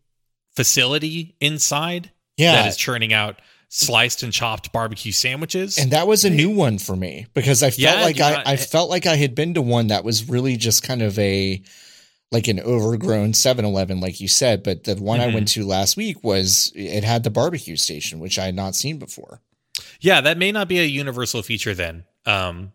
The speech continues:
Speaker 1: most
Speaker 2: But
Speaker 1: of
Speaker 2: it
Speaker 1: the ones that I've, the ones, all the ones that I've been to have had this. But so you can get a chopped barbecue sandwich.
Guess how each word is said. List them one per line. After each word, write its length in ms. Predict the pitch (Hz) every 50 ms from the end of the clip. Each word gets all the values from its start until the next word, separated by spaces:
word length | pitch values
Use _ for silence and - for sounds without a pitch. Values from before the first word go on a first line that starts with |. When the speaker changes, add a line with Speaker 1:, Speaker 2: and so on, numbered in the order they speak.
| _ -
Speaker 1:
most 240 | 127 131 165 -
Speaker 2:
But 60 | 104 147
Speaker 1:
of 20 |
Speaker 2:
it 40 | -
Speaker 1:
the 60 | 147
ones 180 | 135 131 113 -
that 100 | 110 104
I've, 180 | 98 95 98 - _ _ _ 107 104
the 200 | 117 107 120 123
ones, 200 | 131 151 170 160
all 160 | - 143 160
the 80 | 165 143
ones 180 | 123 117 98 -
that 80 | 110 101
I've 140 | 95 90
been 100 | 90 92 85
to 120 | - 98 90
have 100 | 82 85
had 180 | 95 90 80 -
this. 180 | 80 78 - -
But 240 | - 98 98 - _ - - - - - - _
so 180 | _ - 131 117
you 140 | 120 135 156
can 80 | 180
get 120 | 165 151 117
a 40 | 110
chopped 220 | - 156 151 143
barbecue 360 | 147 147 139 135 120 - 127 113
sandwich. 640 | - 151 147 151 147 151 143 - - - - -